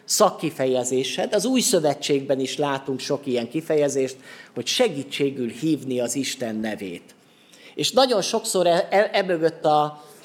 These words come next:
mondat mögött így nem látunk tartalmat, ö, és elsiklunk fölötte, hogy ez ugyanazt jelenti, hogy imádkozni, ö, de hogy mit jelent, hogy segítségül hívni Isten nevét,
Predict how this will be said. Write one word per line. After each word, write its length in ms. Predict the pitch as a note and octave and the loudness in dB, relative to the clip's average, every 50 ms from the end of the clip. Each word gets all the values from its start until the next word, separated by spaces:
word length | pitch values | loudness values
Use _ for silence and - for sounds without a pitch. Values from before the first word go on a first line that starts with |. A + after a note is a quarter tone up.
| - - - | -20 -12 -4
mondat 540 | - E3 A3 B3+ A3+ F#3 E3+ D3 C#3+ - | 2 4 6 6 6 4 0 0 -2 -2
mögött 540 | - E3 E3+ E3+ E3+ F3 E3+ D#3+ E3 - - | -2 2 2 2 4 2 2 2 0 -2 -2
így 200 | E3 E3 E3 D#3+ | 0 0 0 0
nem 340 | E3+ G3 F#3+ F3 E3 E3 D#3 | 0 0 0 0 -2 -4 -4
látunk 600 | D3 D#3+ E3 E3 D#3+ D#3 D#3 - D#3+ D#3 D3+ D3 | -2 -2 0 0 0 -2 -4 -4 -4 -4 -6 -4
tartalmat, 920 | - - F3+ E3+ D#3 - - - A2+ G2 G2 F#2+ G2 G#2+ B2+ D3 - - - - - - - - - - - - | -2 2 2 2 2 0 -2 -4 -2 -2 -2 -4 -4 -4 -4 -6 -8 -14 -20 -20 -20 -20 -20 -20 -20 -20 -12 -4
ö, 380 | - D3+ D3+ D3+ D3 D3 C#3+ | 0 2 2 4 2 2 0
és 260 | D3+ D3 D3 E3+ D#3+ | -2 -2 -4 -4 -4
elsiklunk 800 | - - A3+ A3 D#4+ - - - A3+ G#3 - F3+ E3 D#3 D3+ C#3+ | -2 0 2 2 4 2 2 0 0 -2 0 0 0 0 0 0
fölötte, 520 | - - D#3 D3 C#3+ C#3 C#3 C#3+ - - D#3+ | -2 0 0 2 2 0 -2 -2 0 0 0
hogy 160 | E3 F3+ F#3 | 2 2 2
ez 200 | G3+ G#3 F#3+ G3+ - - - - - - F#3+ F#3+ - _ _ _ _ - F3+ E3 D3 - - _ _ - - _ _ _ | 0 0 0 -4 -12 -18 -20 -20 -20 -20 -20 -20 -20 _ _ _ _ -18 -14 -14 -14 -14 -16 _ _ -20 -20 _ _ _
ugyanazt 420 | - C4 A3+ A3 A3 G3 F#3 F3+ - | -2 2 6 6 6 6 6 4 4
jelenti, 220 | G#3 F#3 - E3+ | 2 2 2 0
hogy 120 | D3+ D3 E3 | -2 0 -2
imádkozni, 960 | E3 E3 D3+ C#3+ C3+ C3+ - - - B2+ B2 A#2+ B2 B2+ B2+ C#3 E3 F3+ - - - - - - - - - | 0 0 0 -2 -2 -4 -6 -4 -2 -2 -2 0 0 0 0 0 0 -2 -6 -10 -18 -18 -18 -20 -20 -12 -4
ö, 400 | - E3 D#3 D#3 D#3 D#3 D3+ D3+ D#3+ - - - E3 C#3 B2+ | 0 2 4 4 6 4 4 2 0 -2 -6 -12 -10 -4 0
de 100 | F3 E3+ | 0 2
hogy 240 | E3 E3+ F3+ E3+ D#3+ F3+ | 4 4 2 2 2 0
mit 180 | A3+ B3+ B3 - | -2 -2 0 2
jelent, 420 | A3 G3 F3+ E3+ D#3+ D3+ D3 - | 2 4 4 2 0 -2 -4 -4
hogy 140 | - D#3+ D3+ | -6 -4 -4
segítségül 640 | - - A3+ G#3+ G3+ E3+ - - E3+ D#3+ D#3 D#3 D3 | -2 -2 -2 -2 -4 -6 -6 -4 -4 -2 0 -2 -2
hívni 300 | D3 G3 G3+ F3 E3 E3 | -2 -2 -4 -2 -2 -2
Isten 340 | E3 D#3+ - - C#3 B2+ | -2 -4 -4 -4 -4 -2
nevét, 600 | B2+ C#3 D3+ D#3 D3 B2 B2+ A#2+ B2+ C#3 C#3 C#3 | -2 -2 -2 -2 -2 0 0 2 2 2 0 -2